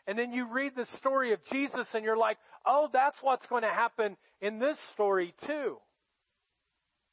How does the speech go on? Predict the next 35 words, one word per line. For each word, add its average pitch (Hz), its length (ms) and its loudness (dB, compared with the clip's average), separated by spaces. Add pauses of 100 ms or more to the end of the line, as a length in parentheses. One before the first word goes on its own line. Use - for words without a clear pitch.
(440)
And 196 100 -6
the 208 60 -4
disciples 233 800 -2
are 190 240 2 (600)
sitting 254 300 -2
there, 196 220 0
and 175 140 -6
Jesus 214 340 -10 (120)
takes 214 280 -2
some 180 180 -10
bread, 202 380 2
and 175 120 -10
he 175 120 -12
says, 175 300 0 (420)
"One 214 220 0
of 180 120 -4
you 190 180 -6
are 175 100 -2
going 175 140 -4
to 156 60 -8
betray 160 460 -4
me." 123 160 -20 (1700)
And 180 100 -2
all 226 140 2
the 196 160 0
disciples 185 720 -4
look 208 200 -2
at 185 120 -4
one 202 160 0
another, 190 440 0
and 180 80 -4
they're 185 140 0
like, 190 200 2 (280)
"Well, 196 360 0
well, 202 320 2